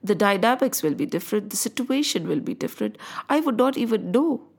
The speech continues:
For a mother, probably her daughter would not be her daughter anymore.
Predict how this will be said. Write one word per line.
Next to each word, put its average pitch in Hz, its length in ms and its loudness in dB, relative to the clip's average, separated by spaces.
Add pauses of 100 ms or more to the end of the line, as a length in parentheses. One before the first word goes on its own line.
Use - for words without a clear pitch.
(880)
For 220 220 2
a 190 60 4
mother, 240 520 2 (1080)
probably 247 460 0
her 208 120 4
daughter 208 400 0
would 180 200 -8
not - 220 -2
be 233 120 0
her 214 100 0
daughter 214 380 -2
anymore. 202 440 -2